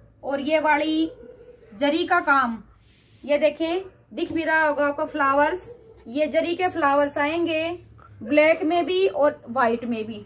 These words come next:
डबल शेड में दुपट्टा रहेगा, और ये जरी की लेस आएगी फोर साइडेड। बिल्कुल हटके सूट है एकदम से पार्टी वियर, और ये इसकी लुक रहने वाली है। ये देखें, ये वाली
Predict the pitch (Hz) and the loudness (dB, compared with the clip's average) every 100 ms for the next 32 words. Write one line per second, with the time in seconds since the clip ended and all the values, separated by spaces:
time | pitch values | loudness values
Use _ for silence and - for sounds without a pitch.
0 | - - 320 349 320 302 320 311 302 - | -6 -2 -2 0 -2 0 -2 -2 -6 0
1 | 269 294 320 294 285 320 370 - - - | 0 4 2 2 0 -2 -6 -16 -20 -16
2 | - 285 311 320 330 330 311 320 302 285 | -8 -4 -2 -2 -2 -4 -4 -2 2 2
3 | 285 262 262 254 277 - - 262 269 262 | 2 0 0 -4 -10 -14 -10 -4 -2 0
4 | 220 208 202 190 - _ - _ - - | -2 -2 -8 -12 -18 _ -20 _ -16 -16
5 | - - 294 339 392 392 320 320 370 392 | -16 -4 -2 -2 -2 0 0 -2 -2 -2
6 | 403 349 262 320 330 330 285 302 285 311 | 0 -2 2 4 4 4 -2 -2 -2 -6
7 | 311 294 285 294 269 247 208 - - _ | 0 2 2 -4 -4 -4 -4 -8 -20 _
8 | - - - - - 269 277 330 330 - | -20 -20 -20 -16 -6 -2 0 -2 -4 -4
9 | 339 311 320 320 330 320 277 285 294 294 | 2 2 2 0 2 2 2 0 0 -2
10 | 302 349 - - - - - - - - | -2 -4 -8 -18 -20 -20 -20 -20 -20 -10
11 | 285 302 302 330 311 349 392 - - 233 | -6 -4 -6 -4 -2 -2 -4 -12 -10 -4
12 | 302 311 302 330 | 0 2 0 -4